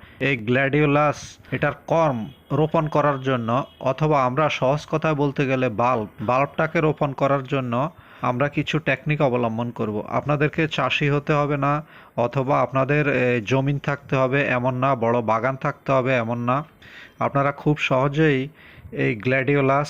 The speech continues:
ফুলের চারা করতে পারবেন। প্রিয় দর্শক, দেখুন, আমরা কিছু কর্ম বা গ্ল্যাডিওলাসের বাল্ব নিয়েছি।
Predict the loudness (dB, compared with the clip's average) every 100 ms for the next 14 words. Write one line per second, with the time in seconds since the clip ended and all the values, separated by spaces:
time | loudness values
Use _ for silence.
0 | -8 -4 0 0 0 -2 0 0 -2 -6
1 | -8 -6 -4 -4 -4 -10 -16 -4 -2 0
2 | 0 0 -2 -6 -8 -6 -4 -2 -4 -6
3 | -18 -20 -20 -8 -4 -2 2 2 2 -2
4 | -4 -2 -4 0 2 2 0 -6 -12 -14
5 | -8 0 2 2 2 0 -2 -8 -4 0
6 | 0 2 2 2 0 0 0 2 0 2
7 | 0 -2 -2 -2 -2 -2 -4 -4